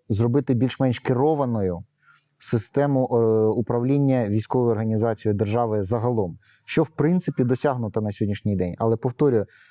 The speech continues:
це зроблено за так званою радянською моделлю, яка, на жаль, є малоефективною і, як кажуть, і екстенсивною. Тобто затратність на досягнення певного результату, вона не є ефективною, є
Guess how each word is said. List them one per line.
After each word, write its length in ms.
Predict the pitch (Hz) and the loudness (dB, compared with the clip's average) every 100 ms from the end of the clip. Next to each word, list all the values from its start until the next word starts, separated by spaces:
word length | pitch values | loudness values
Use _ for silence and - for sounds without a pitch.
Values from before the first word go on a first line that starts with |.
| _ - | _ -6
це 220 | 139 120 | -2 0
зроблено 500 | 120 151 143 131 113 | 0 0 0 0 0
за 420 | 113 113 107 104 | 0 0 0 -4
так 200 | - 113 | -6 -4
званою 380 | 117 131 123 113 | -2 -2 0 0
радянською 520 | 120 123 113 - 113 | 0 0 -2 -2 0
моделлю, 600 | 120 123 143 127 95 - - _ _ _ | 2 2 2 2 -2 -4 -10 _ _ _
яка, 580 | 113 107 110 131 131 120 | -4 -2 -2 -2 0 -2
на 160 | 107 110 | -2 -2
жаль, 220 | 120 123 | 0 -2
є 400 | 107 117 120 113 127 98 | 0 2 2 0 -6 -2
малоефективною 1040 | 120 127 117 117 - 113 - 147 135 117 - | 0 2 0 -4 -6 -6 0 2 2 0 -2
і, 140 | 110 110 110 104 104 104 | 0 2 2 2 2 2
як 160 | 107 110 | 0 -2
кажуть, 380 | 120 113 110 110 | -4 -4 -4 -2
і 200 | 107 - _ _ - | -4 -4 _ _ -6
екстенсивною. 800 | - - 127 - 120 98 80 - _ _ _ - | -6 -2 -4 0 -2 -2 -6 -10 _ _ _ -6
Тобто 360 | 120 - 120 - _ - | -6 -2 -4 -4 _ -6
затратність 840 | 98 131 151 185 185 117 - - _ _ _ _ _ _ - | -4 -2 0 -2 -2 -4 -4 -10 _ _ _ _ _ _ -4
на 520 | 120 127 120 117 113 | 0 0 0 0 0
досягнення 560 | 107 123 139 123 120 117 | -2 -2 -2 -2 -2 -2
певного 300 | 123 117 117 | -2 -2 0
результату, 560 | 113 120 127 147 123 104 _ _ _ _ - | 0 0 0 -2 -2 -8 _ _ _ _ -6
вона 240 | 117 131 | -2 0
не 120 | 127 123 | 0 2
є 140 | 127 | 2
ефективною, 520 | - 117 147 135 117 | 0 -2 0 2 2
є 140 | 120 | 2